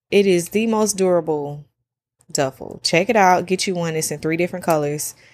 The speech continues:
Gray, black, and blue. So, yeah, next big trip. I think I'm just gonna go ahead and plan a birthday trip. <clears throat> Not sure where I'm going to go with it.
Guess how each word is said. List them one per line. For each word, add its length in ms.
Gray, 420
black, 540
and 160
blue. 300
So, 160
yeah, 420
next 320
big 240
trip. 500
I 60
think 160
I'm 80
just 160
gonna 140
go 140
ahead 280
and 80
plan 300
a 40
birthday 380
trip. 440
<clears throat> 100
Not 340
sure 260
where 420
I'm 180
going 480
to 800
go 220
with 260
it. 360